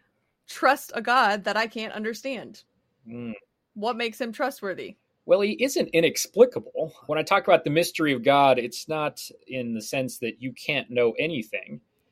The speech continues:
Speaker 2: It's more in the sense that you can't know as much as you want to know.
Speaker 1: Mm.
Speaker 2: That you can be making choices for him because that are,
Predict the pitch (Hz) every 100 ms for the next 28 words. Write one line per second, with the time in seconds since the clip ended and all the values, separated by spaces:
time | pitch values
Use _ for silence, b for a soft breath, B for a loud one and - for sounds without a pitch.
0 | _ _ _ 139 - 165 254 208 135 -
1 | 160 156 - 139 127 123 160 - - 190
2 | 143 170 151 123 160 170 135 147 135 127
3 | 202 - - 101 92 - - _ 208 202
4 | 202 202 190 190 190 _ _ - 131 117
5 | 156 170 180 160 151 135 123 120 143 139
6 | 123 113 - 196 202 170 - 160 - 160
7 | 156 139 - - 214 170 139 - 139 151
8 | 131